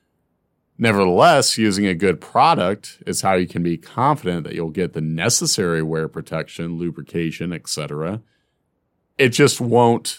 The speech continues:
take away things that are clearly impacting the engine in an adverse way.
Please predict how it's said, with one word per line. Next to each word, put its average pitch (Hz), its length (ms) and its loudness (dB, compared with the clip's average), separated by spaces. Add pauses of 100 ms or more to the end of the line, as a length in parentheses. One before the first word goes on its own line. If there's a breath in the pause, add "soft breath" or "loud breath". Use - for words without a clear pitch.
(160)
take - 320 0
away 87 640 2 (500)
things 92 360 2
that 85 100 2
are 80 120 2
clearly 90 500 0
impacting 82 600 -4
the 80 200 -6
engine 85 340 -4
in 82 120 -8
an 80 160 -4 (100)
adverse 76 640 -8
way. 82 520 -8